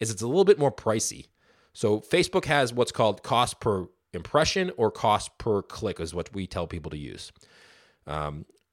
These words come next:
LinkedIn has the same thing, but it's, like, three to five times more expensive on LinkedIn for a cost per click than it is on Facebook. So if you're gonna spend anywhere from, uh, you know, say sixty cents to a dollar seventy-five per click on Facebook,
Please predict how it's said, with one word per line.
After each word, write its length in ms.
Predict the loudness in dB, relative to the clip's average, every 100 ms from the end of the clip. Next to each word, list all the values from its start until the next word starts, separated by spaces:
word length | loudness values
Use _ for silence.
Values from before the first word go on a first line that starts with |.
| _ -2
LinkedIn 340 | 2 4 4
has 160 | 4 2
the 60 | 2
same 240 | 0 2
thing, 160 | 0 0
but 100 | -4
it's, 160 | 0
like, 120 | -2
three 460 | -2 -4 2 2 4
to 80 | 2
five 320 | 4 4 4
times 340 | 2 0 0
more 280 | -2 2 2
expensive 640 | 2 -2 -4 -2 -6 -6 -6
on 200 | -4 -2
LinkedIn 360 | -4 -4 -6 -4
for 180 | -4
a 60 | -4
cost 340 | 0 0 0
per 100 | -8
click 360 | -10 -8 -8 -10 _ _ _
than 120 | -8
it 100 | -4
is 180 | -4 -2
on 140 | -4
Facebook. 440 | -4 -6 -6 -8 -6
So 120 | -4
if 60 | 2
you're 100 | 2
gonna 120 | 2
spend 260 | 2 2
anywhere 360 | 2 0 0 0
from, 420 | 0 -2 -2 -6 -12 _ _ _ _ _ _ _ _ -20 _ _ -20 _ -10
uh, 140 | -8
you 80 | -6
know, 120 | -8
say 180 | -6 -4
sixty 400 | 0 -2 -2 -4
cents 320 | 0 0 -2
to 160 | -2 -2
a 40 |
dollar 260 | 2 2 2
seventy-five 540 | 0 -4 -2 -2 -2
per 120 | -6
click 240 | -4 -4 -4
on 120 | -4
Facebook, 460 | -2 -2 -2 -6